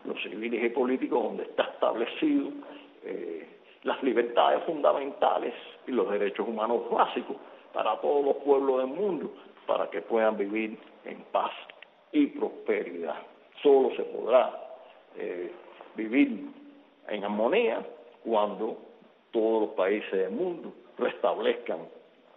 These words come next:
el respeto a las libertades de su pueblo, los, eh, eh, respeto a los derechos elementales de su pueblo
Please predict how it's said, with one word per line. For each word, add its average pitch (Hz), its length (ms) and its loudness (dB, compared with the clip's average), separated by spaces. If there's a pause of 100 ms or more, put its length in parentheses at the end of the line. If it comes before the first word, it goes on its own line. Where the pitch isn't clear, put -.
(220)
el 104 120 -2
respeto - 680 4 (420)
a 95 120 -6
las 95 200 -6
libertades 117 680 2
de - 60 -10
su - 140 -16
pueblo, 110 400 4 (760)
los, 104 260 -2
eh, 95 400 0 (140)
eh, 92 320 -4
respeto 143 420 4
a 117 40 4
los 107 160 0
derechos 123 420 2
elementales 107 720 -2 (560)
de 131 120 -2
su - 140 -6
pueblo 127 440 4